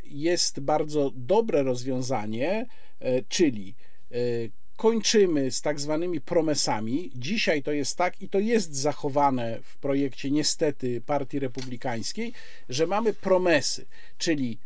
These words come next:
dostajemy pozwolenie, to pozwolenie jest na określoną liczbę sztuk broni. Jak chcemy kupić broń, to musimy jeszcze dostać takie zaświadczenie zwane promesą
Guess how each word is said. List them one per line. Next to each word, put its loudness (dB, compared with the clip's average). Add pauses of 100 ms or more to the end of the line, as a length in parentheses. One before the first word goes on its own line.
(100)
dostajemy 2
pozwolenie, 0 (400)
to -2
pozwolenie 4
jest 0
na 2
określoną 0
liczbę 0 (260)
sztuk 0
broni. 2
Jak 0
chcemy -2
kupić -2
broń, 2
to 0
musimy -2
jeszcze -2
dostać 0
takie -4
zaświadczenie 2
zwane 0
promesą 0